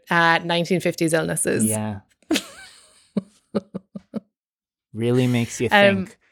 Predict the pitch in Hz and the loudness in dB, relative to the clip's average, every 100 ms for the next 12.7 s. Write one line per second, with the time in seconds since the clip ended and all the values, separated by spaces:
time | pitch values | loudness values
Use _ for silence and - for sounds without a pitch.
0 | _ _ - 127 123 120 120 254 285 311 | _ _ -4 0 2 0 0 2 4 6
1 | 269 196 - - _ _ - 247 269 254 | 6 4 -2 -20 _ _ 0 0 -2 -4
2 | 247 240 226 226 208 185 - _ - 214 | -2 -2 0 4 4 4 -4 _ 2 4
3 | 208 202 190 208 208 214 226 233 208 214 | 4 0 -2 2 2 2 -2 0 -2 -2
4 | 220 202 208 208 185 185 185 214 196 185 | 0 0 0 -2 0 -2 0 2 2 0
5 | - 185 294 277 247 196 190 185 233 - | -4 0 2 2 0 0 -6 -8 -8 -10
6 | - - - - 208 208 175 190 190 208 | -20 -20 -20 -2 2 2 2 -2 -4 -2
7 | 202 190 190 190 202 180 180 185 175 185 | 0 0 0 -2 0 0 0 -2 -2 2
8 | 302 285 277 277 247 226 214 - 214 202 | 4 6 4 4 4 4 0 -2 -2 0
9 | 196 196 185 185 214 220 208 196 190 190 | 0 0 0 4 2 2 2 2 2 0
10 | 185 185 185 190 190 185 180 202 196 185 | 2 2 0 0 -2 -2 2 4 4 4
11 | 185 - 302 302 285 262 247 214 - _ | 2 2 2 2 0 -2 -6 -10 -16 _
12 | _ _ - 226 240 254 254 | _ _ -10 -4 0 0 -4